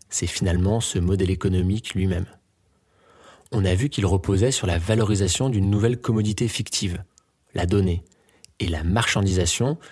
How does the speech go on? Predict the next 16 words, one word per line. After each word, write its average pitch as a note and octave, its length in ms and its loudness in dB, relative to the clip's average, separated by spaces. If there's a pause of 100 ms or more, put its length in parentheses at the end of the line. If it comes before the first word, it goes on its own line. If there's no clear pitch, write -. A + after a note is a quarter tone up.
(260)
de A#2 100 -2
prédictions A2+ 720 -2 (360)
issues C#3+ 340 0
de B2+ 60 2
cette G#2 220 -2
donnée. F#2 320 -4 (1080)
Et F#2+ 60 0
cette - 260 -2
marchandisation A2+ 880 0 (320)
est - 180 -4
un F2+ 80 2
moyen F#2 440 2
pour G#2+ 180 -4
fournir G2+ 560 -2 (320)
un F2+ 80 -4
service F#2+ 560 0